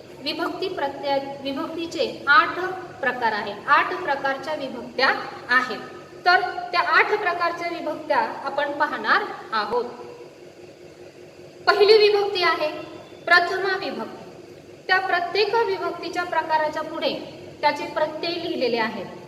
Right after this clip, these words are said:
प्रत्ययामध्ये सुद्धा एक वचन, अनेक वचन असे प्रकार करण्यात आलेले आहेत. प्रथमा विभक्तीमध्ये एक वचनात कुठलाही प्रत्यय नाही आणि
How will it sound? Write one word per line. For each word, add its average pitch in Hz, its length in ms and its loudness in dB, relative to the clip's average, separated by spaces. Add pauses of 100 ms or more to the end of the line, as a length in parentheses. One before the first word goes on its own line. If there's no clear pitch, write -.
(480)
प्रत्ययामध्ये 370 720 4
सुद्धा 285 420 0 (180)
एक 320 300 6
वचन, 262 340 -2 (320)
अनेक 339 400 4
वचन 302 320 0 (240)
असे 277 220 -4
प्रकार 294 340 0
करण्यात 240 400 -4
आलेले 208 280 -2
आहेत. 202 240 -4 (760)
प्रथमा 403 500 6
विभक्तीमध्ये 370 1040 0
एक 330 240 4
वचनात 330 420 -4
कुठलाही 302 580 -6
प्रत्यय 302 400 -4
नाही 285 300 -6 (880)
आणि 311 260 6